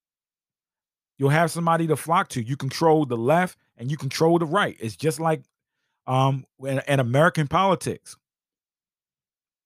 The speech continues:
The Republicans and the Democrats is two wings on the same bird. The bird is going t-, to the, to the same place, the same destination.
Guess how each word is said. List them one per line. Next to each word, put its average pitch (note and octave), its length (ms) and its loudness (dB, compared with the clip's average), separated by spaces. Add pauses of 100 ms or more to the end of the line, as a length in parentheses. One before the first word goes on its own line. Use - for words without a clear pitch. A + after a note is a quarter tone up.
(1600)
The A#2 120 -12
Republicans D#3+ 640 -2
and E3+ 100 0
the D#3+ 60 0
Democrats D#3 640 0
is G#2+ 180 -12 (160)
two F#3 220 0
wings F3+ 400 -4
on D#3 100 -4
the C3+ 60 -6
same E3 340 -4
bird. D#3+ 420 2 (520)
The A2+ 60 -6
bird F3+ 340 4
is C3+ 100 -2
going E3 460 -2
t-, - 120 -20 (100)
to C#3 120 -6
the, A#2 240 -4
to C#3+ 100 -4
the A#2 120 -6
same D#3+ 320 -4
place, A2+ 420 -2 (380)
the G#2 100 -8
same F3+ 400 2
destination. D#3 720 0